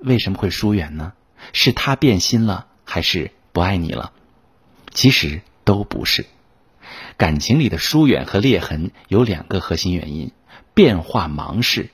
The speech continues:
疏远芒市。第一个，熟悉会带来变化芒市，芒市这个盲人的盲啊，两个人在一起时间久了，就会经历越多的变化，人的需求和满足需求的方式也会随之发生变化。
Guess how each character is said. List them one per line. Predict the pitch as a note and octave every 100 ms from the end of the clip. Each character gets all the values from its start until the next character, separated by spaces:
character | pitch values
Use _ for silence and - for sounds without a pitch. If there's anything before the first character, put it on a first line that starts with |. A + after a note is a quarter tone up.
| _
疏 | - - G3 G3 D#3+
远 | - -
芒 | B1 B1+
市。 | D#2 - - _ _ _ _ _ _ _ - - - -
第 | G#3+
一 | A3+
个， | - - _
熟 | - - B2
悉 | F3+ E3+ -
会 | - A#2
带 | A2
来 | E2+ D#2+ G2+ _
变 | G#3 C#3+ F2+
化 | - F2+
芒 | D#2+ D#2 F2
市， | - - - _ _
芒 | - E2+ B2+
市 | - A2 - -
这 | F2
个 | D#2+ C2+
盲 | F2 G#2+
人 | A#2+ G#2+
的 |
盲 | F2+ B1
啊， | C#2+ - - - - -
两 | G#2+ G#2
个 |
人 | D3
在 | E3+
一 | D#3
起 | - F#2+
时 | A#2
间 | B2+ B2+
久 | E2
了， | A1+ A#1+
就 | G2
会 | F#2+
经 | F2 A#2 A2+
历 | G2 A#2+
越 | A2
多 | - A#2
的 | -
变 | - F2
化， | - - - _ _ - - -
人 | - F#3
的 |
需 | F3 G3+ F3+
求 | F2 B1
和 | - B2+
满 | G#2+ B1
足 | - G2+
需 | -
求 | A#2+ A#2
的 | A#2
方 | C#3+ C#3+
式 | C#3 G2 - _
也 | G#2+ D#2+
会 | - G#2+
随 | - F2
之 | - F2
发 | E2
生 | D#2+ E2
变 | F2 -
化。 | -